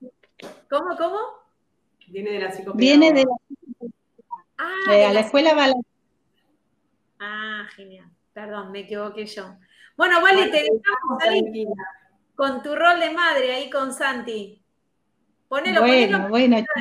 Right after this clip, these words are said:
Speaker 1: Moni, ponelo grande, que lo veamos también, así cerramos con la imagen de él. Gracias, Vale, ahí los tenemos a los dos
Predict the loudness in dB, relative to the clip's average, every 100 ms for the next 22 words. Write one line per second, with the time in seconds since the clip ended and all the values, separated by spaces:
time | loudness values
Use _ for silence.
0 | -8 -12 -10 -6 -6 -6 -8 -6 -4 0
1 | 0 0 -2 -4 -6 -8 -10 -8 -8 -6
2 | -6 -6 -10 -10 -8 -10 -10 -12 -12 -10
3 | -8 -8 -10 -12 -10 -8 -8 -10 -12 -8
4 | -4 -4 -6 -10 _ _ _ _ -12 -6
5 | -6 -6 -10 -4 -2 0 -2 -4 -4 -8
6 | -8 -10 -10 -10 -8 -8 -8 -4 -4